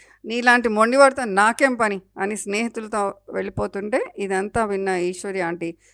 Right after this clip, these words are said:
"సన్నీ, బన్నీ, ఇలా రండి" అని పిలిచారు. వారిద్దరితో పాటు మిగిలిన ఫ్రెండ్స్ అంతా కూడా వచ్చారు. వారికి తెలుసు ఆంటీ పిలిచారంటే మంచి స్టోరీ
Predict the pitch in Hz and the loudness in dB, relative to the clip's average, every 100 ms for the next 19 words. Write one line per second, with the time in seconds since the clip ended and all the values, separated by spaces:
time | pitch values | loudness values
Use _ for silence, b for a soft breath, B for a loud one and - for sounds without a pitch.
0 | b - 240 269 302 320 311 _ 226 247 | b -4 -2 -2 -2 -4 -6 _ -2 -2
1 | 277 294 302 - _ _ - 226 262 269 | 0 -4 -4 -8 _ _ -6 2 4 6
2 | 254 269 285 285 302 _ - 214 196 185 | 4 2 -2 -2 -4 _ -8 -6 -4 -2
3 | 180 160 165 _ _ _ 202 208 220 220 | -2 -4 -8 _ _ _ -6 -4 -4 -2
4 | 247 254 262 240 233 240 220 208 220 220 | -4 -2 -4 -2 -2 -2 -2 -4 -4 -2
5 | 190 190 190 180 175 240 202 - 160 - | -4 -2 -4 -4 0 0 0 -4 -12 -14
6 | _ _ - 202 214 220 208 208 226 262 | _ _ -6 0 0 0 -2 -4 -2 -2
7 | 185 202 208 220 196 190 196 190 196 233 | -2 -2 -6 -10 -12 -8 -6 -6 -6 -4
8 | 190 180 175 190 185 175 | -2 -2 -4 -8 -4 -4